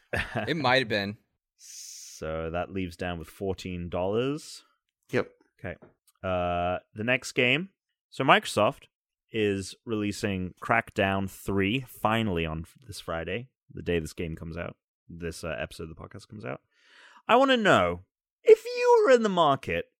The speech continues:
Speaker 1: for a Xbox One Kinect sensor, <laughs> loose, how much would you be willing to pay for that?
Speaker 2: Um,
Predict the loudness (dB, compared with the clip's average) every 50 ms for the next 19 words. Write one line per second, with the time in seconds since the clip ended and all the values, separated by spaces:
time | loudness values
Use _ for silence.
0 | _ _ _ _ _ _ -12 -2 4 6 8 8 8 6 4 -2 _ _ _ _
1 | _ 6 6 6 6 4 _ _ _ _ _ _ _ 0 0 0 2 4 2 2
2 | 2 2 0 0 0 0 -4 -2 0 2 2 2 0 -2 -10 -12 -12 -14 -16 -10
3 | -4 -2 0 0 0 -2 -6 -8 -8 -8 -10 -12 _ _ _ _ _ _ _ _
4 | -6 -6 -6 _ _ _ _ -20 _ -14 -14 -14 -14 -16 -20 -16 _ -4 0 4
5 | 6 8 8 6 6 2 -2 -6 -6 -8 -12 _ _ _ _ _ _ _ _ -8
6 | -4 -2 0 0 2 2 2 2 0 -6 -4 0 2 4 6 6 6 4 2 -2
7 | -6 -6 -2 -2 -2 -2 -4 -8 -12 -14 -12 -12 -12 -14 _ _ _ _ _ _
8 | _ _ -2 0 2 4 4 4 4 2 0